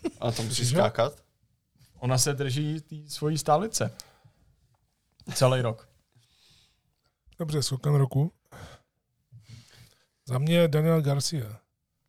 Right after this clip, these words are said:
Speaker 3: A už to zase mění. <laughs>
Speaker 1: Daniel Garcia?
Speaker 3: Mhm.
Speaker 2: Jako
Speaker 1: To by-
Speaker 2: M J F by měl být, eh, ve wrestlera, ve wrestleru roku.
Speaker 1: Hmm.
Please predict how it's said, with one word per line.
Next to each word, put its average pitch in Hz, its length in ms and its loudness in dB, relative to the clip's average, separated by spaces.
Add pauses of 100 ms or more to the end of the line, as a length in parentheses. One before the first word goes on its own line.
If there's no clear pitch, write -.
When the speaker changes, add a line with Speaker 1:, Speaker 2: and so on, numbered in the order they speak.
(640)
Speaker 3:
A 131 60 -4
už 139 120 0
to 147 100 0
zase 127 240 0
mění. 196 360 2
<laughs> - 1080 -2 (1600)
Speaker 1:
Daniel 127 340 2
Garcia? 147 480 0 (1300)
Speaker 3:
Mhm. 165 380 0 (800)
Speaker 2:
Jako 151 220 -4
Speaker 1:
To - 40 -12
by- 160 60 0
Speaker 2:
M 160 100 2
J 190 240 6
F 165 80 2
by 170 120 4
měl 170 260 4
být, 160 440 2
eh, 156 40 -2 (640)
ve 139 300 -2
wrestlera, 143 640 2 (120)
ve 139 200 -4 (280)
wrestleru 135 380 0
roku. 127 300 -4 (1200)
Speaker 1:
Hmm. 123 260 -6